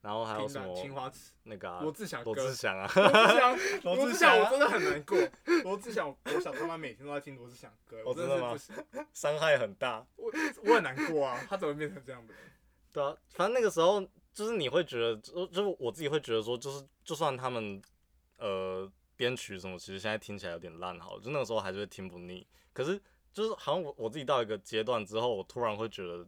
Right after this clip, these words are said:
Speaker 1: 就是华语歌就是很，我，我自己觉得没有，
Speaker 2: 就是那样。
Speaker 1: 就是那样，
Speaker 2: 没有进步。
Speaker 1: 或是，对，对，对，对，就是没有东西了。
Speaker 2: 欸，可是我想到一个问题是，
Speaker 1: 嗯。
Speaker 2: 小时候因为我们都还小，搞不好你根本不知道什么叫做好听的歌，只是那时候就是主流大家都听那些啊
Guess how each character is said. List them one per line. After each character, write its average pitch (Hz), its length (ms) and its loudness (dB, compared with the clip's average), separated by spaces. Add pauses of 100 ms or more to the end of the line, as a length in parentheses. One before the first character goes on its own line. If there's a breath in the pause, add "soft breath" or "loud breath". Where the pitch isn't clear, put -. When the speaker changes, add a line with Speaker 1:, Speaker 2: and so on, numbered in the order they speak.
Speaker 1:
就 107 120 -12
是 95 320 -12 (280)
华 104 240 0
语 104 100 -2
歌 95 260 -4
就 98 140 -12
是 95 140 -10
很， 107 180 -8 (840)
我， - 180 -20
我 104 100 -10
自 110 100 -10
己 110 80 -8
觉 92 160 -10
得 87 160 -6 (500)
没 110 120 -6
有， 202 60 0
Speaker 2:
就 190 40 -6
是 160 80 -10
那 131 180 -4
样。 123 100 -6
Speaker 1:
就 139 80 -2
是 147 80 -2
那 143 140 2
样， 107 280 2
Speaker 2:
没 139 80 -2
有 156 80 0 (100)
进 147 140 -4
步。 135 160 -8
Speaker 1:
或 120 60 -12
是， - 40 -20 (200)
对， 175 120 2
对， 170 340 4
对， - 0 -
对， 143 180 4
就 123 100 -10
是 160 60 -4
没 131 120 0
有 113 100 4
东 101 240 -4
西 98 220 -12
了。 92 80 -4
Speaker 2:
欸， 170 80 0
可 175 100 -6
是 220 60 -2
我 202 140 2
想 123 200 -14
到 139 160 -8
一 123 60 -10
个 123 80 -16
问 123 140 -16
题 107 80 -12
是， 98 240 -8
Speaker 1:
嗯。 95 160 -12 (640)
Speaker 2:
小 123 200 -10
时 139 60 -8
候 220 120 0
因 226 80 -2
为 220 40 0
我 156 60 -2
们 135 80 -10
都 151 100 -4
还 135 180 -8
小， - 240 -16 (240)
搞 147 100 -8
不 180 60 -6
好 175 40 -4
你 147 60 -12
根 151 120 -10
本 127 60 -14
不 135 60 -8
知 - 20 -2
道 139 60 -2
什 - 80 -10
么 110 80 -18
叫 120 60 -10
做 123 80 -8
好 - 160 -18
听 107 180 -20
的 110 80 -18
歌， - 240 -20 (280)
只 175 120 -18
是 233 80 -10
那 269 120 2
时 214 60 0
候 214 100 6
就 226 140 -2
是 202 140 -10
主 151 240 -6
流 131 120 -4
大 160 140 -2
家 160 60 2
都 160 60 -2
听 147 200 -12
那 147 80 -2
些 127 260 -8
啊 113 140 -8